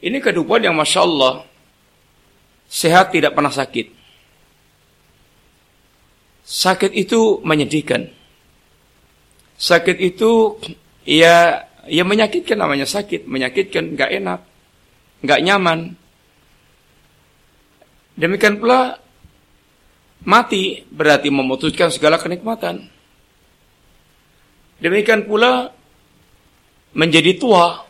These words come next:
sehingga meninggalkan masa-masa yang sangat indah, menjadi berkurang semuanya, menjadi ibarat tanaman layu, kering. Kemudian,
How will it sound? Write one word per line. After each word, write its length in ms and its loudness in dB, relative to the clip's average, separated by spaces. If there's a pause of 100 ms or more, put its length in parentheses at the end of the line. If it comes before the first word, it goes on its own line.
(1300)
sehingga 400 0
meninggalkan 560 2
masa-masa 480 -2
yang 240 2
sangat 320 -4
indah, 400 -2 (560)
menjadi 640 -2 (400)
berkurang 540 2
semuanya, 580 -2 (1600)
menjadi 420 0
ibarat 400 0
tanaman 360 2
layu, 600 0
kering. 480 -2 (1600)
Kemudian, 540 2